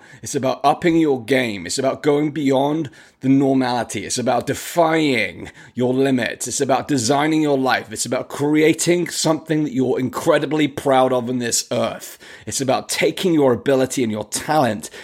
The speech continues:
and squeezing every last drop of the juice out of what you got. So,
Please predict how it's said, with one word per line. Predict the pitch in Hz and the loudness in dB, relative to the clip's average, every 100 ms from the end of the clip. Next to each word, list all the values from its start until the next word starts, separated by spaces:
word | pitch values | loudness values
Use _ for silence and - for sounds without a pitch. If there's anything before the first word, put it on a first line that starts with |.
| - | -10
and | 110 104 | -8 -6
squeezing | - - 151 165 127 107 - | -6 -4 0 0 0 -2 -4
every | 135 131 110 101 98 - - | -2 -2 -2 -6 -8 -18 -8
last | 107 123 113 92 - - - - | 0 2 2 -2 -8 -12 -20 -4
drop | 135 117 - - - | 2 2 0 -10 -12
of | 101 | -6
the | 104 | -6
juice | 90 117 101 - - | -2 -4 -4 -6 -2
out | 120 | -2
of | 110 | -2
what | 110 101 | -4 -6
you | 95 | -8
got. | - 117 101 - - - | -4 -4 -4 -14 -20 -10
So, | - 160 87 | 0 2 0